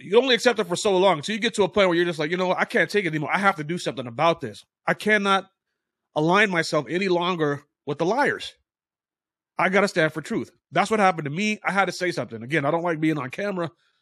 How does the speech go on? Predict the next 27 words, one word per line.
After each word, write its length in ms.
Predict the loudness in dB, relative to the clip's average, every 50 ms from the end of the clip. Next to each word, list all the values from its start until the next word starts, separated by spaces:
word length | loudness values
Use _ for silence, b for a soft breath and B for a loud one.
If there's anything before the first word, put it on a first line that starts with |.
| _ _
but 100 | -2 -2
I 40 | 0
felt 260 | 2 2 2 2 2
like 280 | 2 0 0 0 -4 _ _ _ _ _ _ _ _ _ _ _ _ _ _ _ _ _ _ _ _
I 100 | -2 0
could 160 | 0 0 -2
do 120 | 0 -2 -2
some 260 | -2 -2 -2 -2 -2
sort 280 | -2 0 2 4 4 4
of 180 | 2 0 -4 -8 _ _ _
service 640 | -10 -8 -4 2 4 4 4 4 4 2 -2 -4 -8 -12 _ _ _ _ _ _ _ _ _ _ _ _ _ _ _
for 140 | -2 0
the 120 | 0 0 0
defense 360 | 0 -2 0 0 -2 -2 -2
of 100 | -4 -6
truth 420 | -2 2 2 2 2 2 -2 -6 -14 _ _ _ _
in 120 | -6 -4 -4
the 60 | -2
world. 400 | -2 -2 -2 -2 -4 -6 -8 _ _ _ _ _
You 80 | -10 -8
know 60 | -6
what 80 | -4 -2
I 40 |
mean? 200 | 0 0 0 0
And, 200 | 0 -2 -4 -6
and, 220 | -8 -10 -10 -10 -10
and 240 | -12 -12 -12 -10